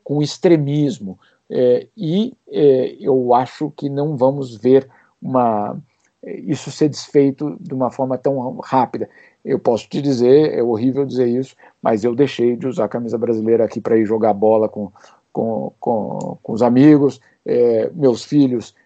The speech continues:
é, é, raramente, é, às vezes só em casa. É, é horrível dizer isso, porque, obviamente, é, a gente não deveria tá se comportando assim, deveria tá reagindo, mas o fato é que hoje, aqui pela Europa,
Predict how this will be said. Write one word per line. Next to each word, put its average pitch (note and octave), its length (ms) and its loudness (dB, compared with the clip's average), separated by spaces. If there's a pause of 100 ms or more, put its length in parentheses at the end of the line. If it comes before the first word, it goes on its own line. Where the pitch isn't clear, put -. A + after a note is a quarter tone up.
(140)
é, - 100 -4
é, A2+ 920 0 (140)
raramente, B2 720 0 (260)
é, - 140 0
às A2+ 240 -2
vezes B2 180 2
só C#3 160 0
em B2+ 100 -2
casa. C#3 460 2 (280)
É, B2+ 320 0
é F3 60 0
horrível D3 460 2
dizer C3 280 0
isso, C3 180 -6
porque, C#3+ 300 -4
obviamente, C3 640 0 (240)
é, C3 380 2 (140)
a B2+ 60 -2
gente B2 240 -6
não D3+ 100 2
deveria C3 360 4
tá B2+ 160 -2
se A2 100 -18
comportando A#2+ 540 -4
assim, B2+ 320 -4
deveria A#2+ 320 0
tá A2 200 -2 (300)
reagindo, B2+ 580 0
mas D3 640 0 (380)
o - 140 -10
fato C3+ 520 0
é B2+ 140 -2
que C#3+ 260 -6 (100)
hoje, D3 380 2
aqui B2+ 220 -6
pela B2+ 160 -4
Europa, B2 500 -2